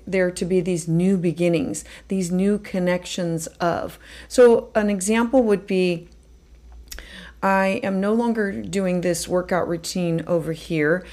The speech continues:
and I'm going to be studying with this person over here. Or I have an ending with, um, um,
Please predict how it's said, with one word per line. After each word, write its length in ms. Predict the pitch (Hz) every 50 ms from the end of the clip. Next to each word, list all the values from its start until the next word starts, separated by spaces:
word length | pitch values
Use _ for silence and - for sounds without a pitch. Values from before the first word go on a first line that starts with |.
| - - -
and 120 | 180 180
I'm 220 | 185 175 175 175 175
going 280 | 165 180 175 170 170
to 120 | 165 - 175
be 160 | 180 180 175
studying 640 | 165 - - - - 208 208 190 180 170 160 165
with 160 | 165 170 165 -
this 180 | 180 175 -
person 460 | - - - 175 160 165 - 170 165
over 180 | 160 156 151 160
here. 400 | 156 - - 196 170 160 - - - - - - - -
Or 360 | 208 196 190 190 185 185 - -
I 60 | 190 185
have 280 | 180 175 196 190 170
an 220 | 185 180 180 - - -
ending 560 | 202 214 226 233 220 214 196 185 175 175 160 - - - - - -
with, 520 | 175 170 165 180 180 170 170 165 165 165 - - - - -
um, 360 | - 185 - - - - - -
um, 540 | - 185 180 175 170 165 165 170 196 208 -